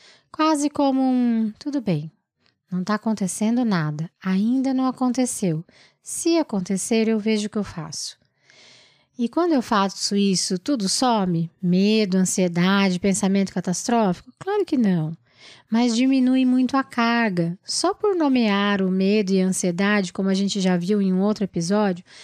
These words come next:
esses sentimentos perdem a força. E olhar para pensamentos como apenas pensamentos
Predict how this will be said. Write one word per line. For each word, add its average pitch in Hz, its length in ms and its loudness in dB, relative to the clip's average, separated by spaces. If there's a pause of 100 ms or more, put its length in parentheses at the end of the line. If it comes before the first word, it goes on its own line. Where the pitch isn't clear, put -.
(340)
esses 240 260 0
sentimentos 285 600 0
perdem 269 460 0
a 285 60 -2
força. 220 760 -2 (720)
E 226 140 0
olhar 226 380 2
para 269 180 2
pensamentos 226 880 0
como 190 260 0
apenas 233 680 0
pensamentos 214 1040 0